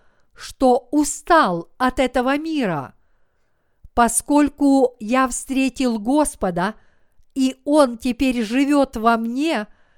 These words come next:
я с радостью обрел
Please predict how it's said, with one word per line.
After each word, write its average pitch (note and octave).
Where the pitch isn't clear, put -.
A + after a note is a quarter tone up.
я B3+
с -
радостью A3+
обрел C4